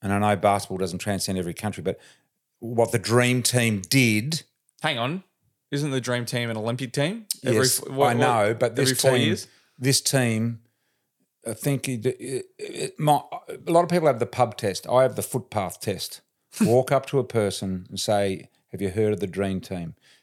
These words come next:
Speaker 1: Think of doing that in, um, Chet-, Chechnya. Chechnya. Think of doing that there. Think of doing it, what's that country on the top of Africa on the right-hand side where, um,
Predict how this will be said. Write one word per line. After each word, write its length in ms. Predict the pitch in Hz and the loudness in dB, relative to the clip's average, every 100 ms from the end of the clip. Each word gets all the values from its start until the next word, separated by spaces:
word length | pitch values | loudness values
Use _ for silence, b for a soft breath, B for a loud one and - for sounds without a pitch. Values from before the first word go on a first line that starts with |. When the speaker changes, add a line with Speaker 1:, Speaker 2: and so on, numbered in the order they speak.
| b | b
Speaker 1:
Think 240 | 156 165 | 0 2
of 120 | 156 113 | 0 4
doing 300 | 139 123 120 | 4 4 4
that 180 | 117 | 2
in, 320 | 113 110 107 107 | 2 2 0 2
um, 420 | 107 101 98 90 _ _ _ - | 2 2 -2 -6 _ _ _ 0
Chet-, 320 | 151 - - _ - | 0 0 -10 _ -2
Chechnya. 460 | 156 156 127 95 - _ _ _ _ _ _ - | 0 0 -4 -4 -6 _ _ _ _ _ _ -8
Chechnya. 600 | - 143 - 120 95 85 _ _ _ _ _ _ _ _ _ | -4 -2 -2 -2 -4 -6 _ _ _ _ _ _ _ _ _
Think 180 | 143 123 | -2 0
of 80 | 110 | 2
doing 220 | 135 123 | 4 4
that 240 | 117 95 104 | 2 -2 0
there. 380 | 110 101 87 _ _ _ _ _ | 2 2 -2 _ _ _ _ _
Think 240 | - 147 135 | -2 0 0
of 120 | 107 | 0
doing 280 | 139 127 120 | 2 2 2
it, 260 | 110 - - | 0 -2 -6
what's 220 | 151 - | -6 -2
that 160 | 131 - | -4 -2
country 340 | 123 120 120 | -4 -2 -2
on 80 | 107 | -4
the 60 | 98 | -4
top 180 | 117 | -8
of 100 | 104 | -2
Africa 340 | 107 110 113 113 | -2 -2 -6 -4
on 80 | 104 | -2
the 80 | |
right-hand 380 | 101 104 107 98 | 0 0 -2 -6
side 300 | - 110 113 | 0 0 0
where, 360 | 107 101 98 104 | 0 0 0 0
um, 220 | 98 | -2